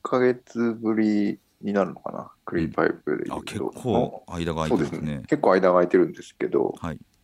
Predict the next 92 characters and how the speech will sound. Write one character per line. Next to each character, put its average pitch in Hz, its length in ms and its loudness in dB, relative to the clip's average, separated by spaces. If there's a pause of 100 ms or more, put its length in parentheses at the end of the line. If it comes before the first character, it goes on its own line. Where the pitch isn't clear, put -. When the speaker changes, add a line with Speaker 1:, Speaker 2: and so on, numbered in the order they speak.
(260)
Speaker 1:
ま 107 300 6
あ、 - 120 -6 (380)
コ 117 60 4
ロ 113 80 2
ナ 113 160 4
禍 85 260 4
に 78 160 -8
制 82 220 2
作 78 340 -2
を 73 80 -2
し - 100 -16
た - 120 -2
と - 100 -6
い - 40 -4
う - 40 -6
の - 60 -8
も - 80 0
あ - 20 -2
っ - 80 -6
て、 - 80 -10
こ - 140 -4
う、 82 40 2
リ 82 80 2
モ 85 160 2
ー 82 60 -8
ト - 140 -10
で 82 80 4
や 82 100 6
り 80 140 2
取 - 180 -4
り - 80 -10
を - 80 -14
し - 140 -20
た - 100 -6
り 60 100 -6
と - 120 -20
か、 - 280 -10
Speaker 2:
う 90 60 -8
ん。 78 100 -4
Speaker 1:
新 92 220 0
し 92 220 -4
い - 40 -10
こ - 140 -12
と 82 140 -4
に 82 80 -10
も - 160 -16 (680)
挑 85 140 -4
戦 87 260 -8
し - 380 -16
た 101 100 4
り 87 120 -2
と - 120 -4
か、 151 380 2
Speaker 2:
う 110 60 0
ん。 - 20 -6
Speaker 1:
あ - 20 -6
と 85 60 0
は、 85 80 2
ま 80 460 0
あ、 - 20 -20 (180)
ク - 100 -6
リ 87 120 2
ー 82 40 -10
プ - 60 -6
ハ 85 120 2
イ 82 60 0
プ 78 360 -2
な 82 160 0
ら 80 140 0
で 78 100 2
は 78 160 -2
の - 300 -12
ク 95 100 -4
リ 87 60 2
ー - 40 -4
プ 82 60 -2
ハ 80 60 0
イ - 20 0
プ 80 160 0
節 80 220 -4
み 80 120 -6
た 69 120 -8
い 65 40 -12
な 71 100 -10
曲 - 260 -14
も 60 300 -14
入 80 100 -6
っ - 20 -6 (220)
て - 80 -8
い - 200 -8
る - 200 -12
し、 - 440 -6